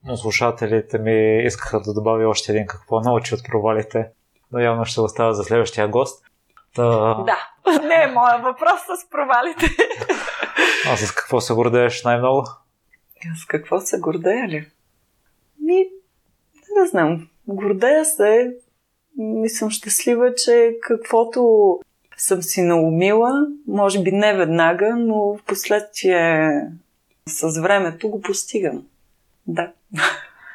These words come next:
Speaker 1: Мишо, благодаря много за днешното гостуване. Ти си поредното доказателство, че в България съществуват хора, които все пак откриват неща за първи път и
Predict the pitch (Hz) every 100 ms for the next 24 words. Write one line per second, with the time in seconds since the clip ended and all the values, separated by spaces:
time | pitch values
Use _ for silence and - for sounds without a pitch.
0 | - - 131 123 135 139 120 120 123 127
1 | 113 113 113 107 - 113 104 - 123 113
2 | 123 - 120 120 117 117 110 110 110 110
3 | - 117 - 113 113 - 123 117 110 117
4 | 113 113 113 110 104 98 117 - 117 113
5 | - 113 - 113 - 113 107 _ _ _
6 | _ _ - 117 120 117 110 - 117 110
7 | 107 - 107 101 113 104 104 107 - 107
8 | 107 107 104